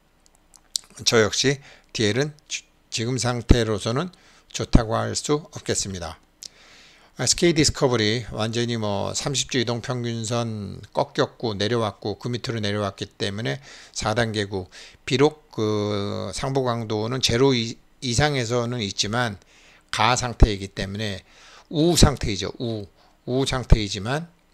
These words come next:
지금 살 주식 절대로 아니다. 갖고 있으면 지금이라도 공매도 쳐도 좋은 주식이라고 여겨집니다. 코스맥스, 어, 화장품, 뭐 전 세계 화장품의 그,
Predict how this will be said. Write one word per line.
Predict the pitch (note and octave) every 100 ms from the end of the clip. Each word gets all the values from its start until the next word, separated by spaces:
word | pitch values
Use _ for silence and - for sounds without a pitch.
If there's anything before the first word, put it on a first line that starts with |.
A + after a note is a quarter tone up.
| _
지금 | - A2 A2+
살 | A2 A2+
주식 | - F#2+ G#2+ - _ _
절대로 | - G2 - G2+ A2
아니다. | A#2+ F#2 G2 F#2 _ _ _ _ _
갖고 | - A2+ - B2+
있으면 | G#2+ G#2+ A2 D#3 - _ - _ _ _ _ _ _ _ _ _ _ _ _ _ - -
지금이라도 | - B2 C#3+ D#3 D3 C#3 C#3
공매도 | - B2 B2+ B2 A#2
쳐도 | - A2 C3 D#3
좋은 | - A#2 A#2 G2+
주식이라고 | G#2 A2+ G2+ _ G#2+ G2+ B2 A#2
여겨집니다. | F#2+ F2+ F2 E2 E2 E2 - _ _ _ _ _ _ _ _ _ _ _ - - - - -
코스맥스, | D3+ - C#3 - - - - - _ - _ -
어, | A2 A2 G#2+ G#2 G2+
화장품, | D3+ C#3+ C3+ C#3 B2
뭐 | A#2 G2+ G2+
전 | A#2+
세계 | B2 C3
화장품의 | A#2+ A#2+ A#2+ A2+ - A#2 A2+ A#2 C#3+ A#2
그, | A2 G#2